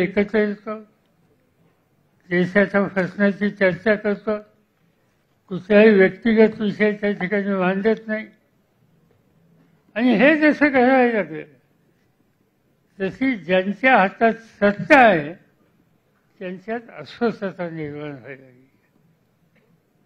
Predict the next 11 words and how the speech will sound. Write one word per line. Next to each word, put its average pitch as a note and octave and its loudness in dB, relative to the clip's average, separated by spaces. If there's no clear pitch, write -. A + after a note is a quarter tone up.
देशाच्या F3+ -4
प्रधानमंत्र्यांनी F3+ -2
आठ G#3 -2
दिवसाच्या F#3+ -4
पूर्वी F3 -8
एक F#3 -6
भाषण F3+ -2
केलं, F#3+ -6
मला E3+ -8
तो F#3 -10
भोपाळला, D3+ -6